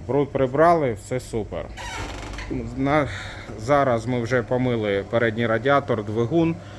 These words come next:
радіатор пічки, домиваємо бачок розширювальний, не так вже й хоче відмиватись, дуже брудний.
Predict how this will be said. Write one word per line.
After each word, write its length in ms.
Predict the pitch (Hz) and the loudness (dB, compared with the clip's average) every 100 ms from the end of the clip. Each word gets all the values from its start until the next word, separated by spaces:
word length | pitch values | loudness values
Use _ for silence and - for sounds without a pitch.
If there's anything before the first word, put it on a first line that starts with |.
| - - | -12 -2
радіатор 640 | 113 110 123 120 120 123 | 0 2 4 2 2 -2
пічки, 460 | - 165 160 - 117 | 2 2 2 -4 -2
домиваємо 800 | 123 127 127 127 123 107 104 104 | 2 2 2 4 4 4 0 -2
бачок 460 | 117 120 - 170 165 - - - - - | 2 2 4 2 2 -14 -16 -14 -14 -6
розширювальний, 960 | - - - 147 127 123 120 110 110 95 104 | 0 0 4 4 6 4 4 2 -2 -2 -2
не 100 | 117 | -2
так 320 | 113 123 113 - - - - | 2 2 0 -8 -14 -10 -8
вже 180 | 104 123 | -2 0
й 20 | |
хоче 400 | 120 127 123 123 | 2 2 2 2
відмиватись, 800 | 113 117 120 117 110 110 101 90 98 | 2 2 2 2 4 2 0 -6 -2
дуже 300 | 120 117 104 | 0 0 0
брудний. 540 | 113 107 110 101 | 0 -2 -2 0